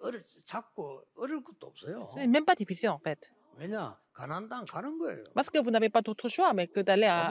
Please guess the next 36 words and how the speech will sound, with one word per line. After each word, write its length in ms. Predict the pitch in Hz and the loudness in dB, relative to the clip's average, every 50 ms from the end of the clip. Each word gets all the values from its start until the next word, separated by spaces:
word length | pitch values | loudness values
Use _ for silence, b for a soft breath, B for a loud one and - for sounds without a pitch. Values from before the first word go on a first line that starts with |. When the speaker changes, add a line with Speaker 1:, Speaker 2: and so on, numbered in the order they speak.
| - - | -2 -4
Speaker 1:
아무래도 80 | - - | -2 0
Speaker 2:
Canaan, 260 | 220 214 240 285 302 | 2 4 4 2 2
c'est 140 | 240 - 208 - | -2 -4 0 0
comme 120 | 262 247 | 0 0
c'était 200 | - 214 - 208 | 0 -2 -2 0
le 80 | 196 214 | 0 0
cas 180 | 202 - 294 254 | 2 2 0 0
pour 160 | 214 277 294 | 2 0 -2
Speaker 1:
하나님이 120 | - 160 214 | 0 2 2
Speaker 2:
les 120 | 190 165 185 | 2 0 0
Israélites. 600 | 175 190 180 185 208 240 302 285 - 160 135 131 _ _ _ | -2 0 2 2 2 0 -2 -4 -4 -6 -8 -8 _ _ _
Speaker 1:
가라고 380 | - 196 226 262 - - 202 | -10 -8 -8 -8 -8 -10 -10
했기 160 | 175 160 151 | -8 -8 -8
때문에 260 | - 139 131 131 110 - _ _ _ | -10 -10 -14 -14 -18 -20 _ _ _
가는 180 | - 226 269 | -10 -8 -2
Speaker 2:
Parce 120 | 311 320 311 | -2 0 0
que 80 | 320 | 0
Speaker 1:
거예요. 60 | 294 - | 0 2
Speaker 2:
c'est 120 | 285 240 | 4 2
Dieu 200 | 202 202 269 415 508 - | 4 6 6 4 4 6
qui 80 | - 240 | 4 4
l'a 160 | 208 180 185 | 6 6 4
dit, 100 | 208 254 220 | 2 0 -2
il 100 | 208 202 | -4 -2
faut, 300 | - 214 208 196 190 - b b b _ | 2 4 4 4 2 0 b b b _
ça 160 | - 240 214 | 2 2 4
va 100 | 208 196 | 4 2
se 100 | - - | 2 2
passer 220 | - 277 - 339 | 0 2 2 2
comme 120 | - 359 359 | 0 0 0
ça. 240 | - 370 302 202 185 _ _ _ _ _ | 4 2 2 2 0 _ _ _ _ _
Exactement. 540 | - 185 190 190 254 262 - - 254 214 175 | -6 -6 2 2 2 2 2 0 2 2 2
Speaker 1:
우리가 100 | 160 127 98 110 | 0 -2 -6 -8
믿음이 480 | 135 208 269 294 - 349 320 302 254 180 | -6 -6 -6 -4 -4 -4 -4 -2 -4 -4
없다 220 | 147 - 196 196 | -4 -4 -6 -8
손치더라도 1000 | 190 196 196 190 160 - - 175 151 165 143 117 101 - 156 170 117 85 85 _ | -6 -6 -8 -8 -8 -10 -12 -8 -8 -6 -6 -6 -6 -6 -6 -6 -6 -8 -12 _